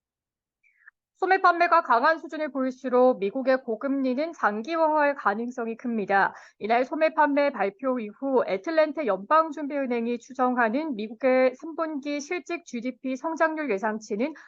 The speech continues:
오 퍼센트로 상승했습니다. 직전 전망치는 사점일 퍼센트였습니다. 시장은 연방준비제도가 오는 구월 회의에서 기준금리를 동결할 것으로 예상하고 있으나, 연말까지 연준이 추가로 금리를 일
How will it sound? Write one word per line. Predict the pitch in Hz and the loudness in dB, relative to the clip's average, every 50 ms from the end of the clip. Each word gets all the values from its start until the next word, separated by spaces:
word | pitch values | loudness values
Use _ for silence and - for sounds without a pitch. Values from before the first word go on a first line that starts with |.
| - - - | -20 -14 -8
오 | - 196 202 - | -6 -6 -4 0
퍼센트로 | - 359 359 359 359 330 302 - 311 262 262 269 | 0 0 2 2 -2 -4 -4 -4 -4 -4 -4 -2
상승했습니다. | 262 277 285 277 269 - 269 240 214 214 _ - 196 180 180 185 180 170 - - - - - _ _ | -2 -2 -2 -2 -2 -4 -4 -4 -4 -6 _ -12 -10 -6 -2 2 2 2 0 -2 -12 -20 -20 _ _
직전 | - 277 262 - 320 339 349 330 | -14 -10 -2 2 4 4 4 4
전망치는 | 320 294 285 269 277 277 285 277 - 277 247 269 311 349 370 | 4 4 4 4 2 2 0 -2 -6 -6 -6 -4 -4 -6 -8
사점일 | - - 196 190 - 269 254 208 185 202 226 | -4 -4 -4 -2 -2 -2 -2 -2 -4 -6 0
퍼센트였습니다. | - 330 320 320 320 294 294 269 285 254 214 208 - - 214 196 190 190 190 190 185 - - - _ _ _ _ _ _ _ _ _ _ _ _ _ _ _ _ _ _ _ _ _ _ _ _ _ _ _ _ _ _ _ _ _ _ _ _ _ - | 2 2 4 4 2 -4 -4 -2 -2 -4 -4 -4 -6 -8 -6 -6 -4 0 2 2 2 2 0 -4 _ _ _ _ _ _ _ _ _ _ _ _ _ _ _ _ _ _ _ _ _ _ _ _ _ _ _ _ _ _ _ _ _ _ _ _ _ -10
시장은 | - 277 254 302 302 311 311 320 302 | -6 0 4 4 4 6 4 2 2
연방준비제도가 | 262 196 196 233 294 311 311 285 311 294 294 285 294 240 269 262 - 262 262 262 262 | 2 0 2 4 2 2 2 0 -6 -8 -8 -8 -8 -6 -6 0 2 4 6 6 6
오는 | 190 214 247 254 254 | 4 2 0 -2 -2
구월 | - - 254 277 302 294 302 285 | -4 -4 2 4 4 4 4 2
회의에서 | 294 269 262 247 220 214 - 220 185 - 220 | -4 -4 -2 -2 -4 -2 -2 -2 -2 -2 -2
기준금리를 | - 247 220 269 277 277 262 262 262 269 302 320 | -6 -10 -6 -4 -4 -2 -2 -2 -2 -2 -2 -6
동결할 | - - 220 226 233 302 320 330 330 311 311 311 | -6 -6 -6 -2 2 2 4 4 4 4 4 2
것으로 | 277 269 254 269 285 269 | -2 -2 -2 -4 -4 -2
예상하고 | 202 190 196 226 214 220 214 220 214 175 | -2 0 0 0 0 0 0 -2 -4 -8
있으나, | 160 - - 190 190 214 226 214 180 160 - - | -8 -8 -8 -2 2 2 4 4 2 0 0 -2
연말까지 | 202 202 220 254 277 285 285 285 269 262 254 254 - 311 330 311 | -4 0 2 2 2 2 2 0 0 -2 -2 -4 -6 -6 -4 -2
연준이 | 254 202 202 196 - 233 233 240 247 | -2 -2 -4 -6 -6 -4 -4 -4 -4
추가로 | 247 - - - 349 349 349 339 320 | -6 -6 0 4 4 4 4 2 0
금리를 | 262 294 277 269 262 262 269 269 269 262 - | 0 -2 0 0 0 0 -2 -2 -4 -4 -6
일 | 196 214 233 | -6 -8 -8